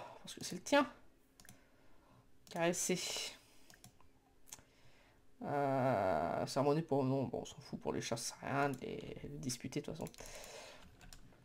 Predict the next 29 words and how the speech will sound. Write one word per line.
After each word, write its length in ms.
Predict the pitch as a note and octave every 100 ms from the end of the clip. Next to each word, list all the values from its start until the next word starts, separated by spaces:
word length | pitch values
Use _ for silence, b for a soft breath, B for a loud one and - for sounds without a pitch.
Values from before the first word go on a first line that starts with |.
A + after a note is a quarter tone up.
| - - - E3+
Un 140 | E3+
chat, 260 | E3+ G#3 G#3
ça 120 | F3
ne 100 | F3
comprend 540 | F#3+ F3 G3 E3 E3+
rien, 640 | E3+ F#3 G3+ G#3+ A3+ A#3 - -
euh, 600 | E3 B2+ E2+ - - -
aux 80 | E3+
disputes. 500 | E3+ - C#3 - - -
C'est, 300 | - B2 A#2+
c'est 160 | -
vite 120 | D#3 E3
vu. 340 | F3 A#3+ A#3 B B B B B B
Une 100 | E3+
dispute 380 | E3+ E3+ A3 A#3+
pour 180 | - E3
un 80 | D#3
chat, 300 | E3+ F3 G3+
c'est 180 | - C#3
un... 200 | C3 -
Pff, 320 | - - - - - -
rien 160 | F3+ A#3
à 60 |
faire. 200 | - - - - b b b b - -
Rien 500 | F3 F#3+ C4+ D#4+ D#4+
à 60 | C#4+
talquer. 560 | B3+ B3 A#3+ D#3 - - - - - - - b b b b b b b b b b b b -
Euh, 480 | D#3+ D#3 D3 C#3+ C#3
alors. 320 | G3 - -